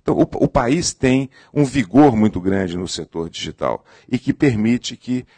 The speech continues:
a, a, a, a oportunidades sejam criadas e que nós, com um programa como esse, possamos es-, explorá-la de uma maneira a, a, a bem, bem adequada. Um terceiro ponto que eu gostaria de mencionar, antes de colocar os detalhes,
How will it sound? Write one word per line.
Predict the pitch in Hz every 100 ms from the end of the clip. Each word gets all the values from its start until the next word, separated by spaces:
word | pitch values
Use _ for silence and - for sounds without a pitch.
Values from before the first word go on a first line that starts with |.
| _
a, | - 113 - 113
a, | - -
a, | 104 92 - 98
a | - _ _
oportunidades | 139 - 123 - 127 104 85 143 139 101
sejam | - 113 101 98
criadas | 95 90 92 90 87 - _ _ _
e | -
que | 110
nós, | 107 104 101 -
com | - 123
um |
programa | 117 104 120 147 120
como | 104 98
esse, | 101 107 - 113 - - _
possamos | 127 110 - 110 110 98
es-, | - - - _ _ _
explorá-la | 123 - 135 113 98 104 98 104
de |
uma | 98
maneira | 95 90 92 95 95 _ _
a, | -
a, | 101 95 82 69 73
a | 85
bem, | 92 110 -
bem | 92 107 104
adequada. | 98 98 - 90 71 - - _ _ _ _ -
Um |
terceiro | 170 160 190 175
ponto | - 135 127
que | 120
eu |
gostaria | 113 110 101 101
de | 95
mencionar, | 101 95 95 92 101 95
antes | 90 90
de | 85
colocar | - 85 87 90
os | -
detalhes, | 82 - 107 104